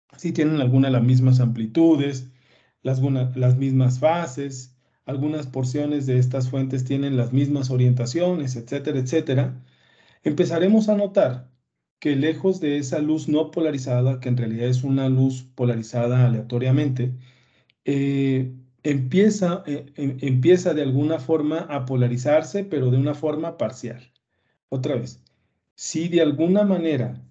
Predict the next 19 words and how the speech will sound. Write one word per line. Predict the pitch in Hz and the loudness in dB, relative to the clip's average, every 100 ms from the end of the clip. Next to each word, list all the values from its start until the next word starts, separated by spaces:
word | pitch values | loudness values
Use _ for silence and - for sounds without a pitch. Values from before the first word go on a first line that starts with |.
| _ _ _ _ _ _ _ _ | _ _ _ _ _ _ _ _
las | 143 135 143 139 131 127 - | 2 2 2 -2 -4 -4 -8
propiedades | - 156 131 147 147 156 180 185 175 | -4 -2 2 2 4 2 2 0 0
de | 139 135 | -2 -2
esas | 127 156 151 147 - | -2 -4 -6 -6 -6
emisiones | 147 139 135 127 151 151 160 156 147 - - | -2 0 0 2 4 4 4 0 -4 -10 -4
en | 127 123 | 4 6
luz, | 131 147 147 131 - _ _ | 6 6 4 0 -10 _ _
que | 127 | -6
básicamente | 127 127 - 151 160 147 131 143 - | -4 -2 -2 0 0 0 -2 -4 -4
son | - 135 131 | -6 0 2
la | 127 | 2
frecuencia, | 123 110 143 175 180 | 0 -6 -4 -4 -4
la | 143 | -4
amplitud, | 123 110 110 165 180 | -4 -4 0 2 2
la | 131 113 | 0 -2
fase | - 143 165 185 | -2 -2 0 -2
y | |
la | 147 | 0
orientación, | 127 123 120 101 - - | 2 0 -2 -8 -16 -18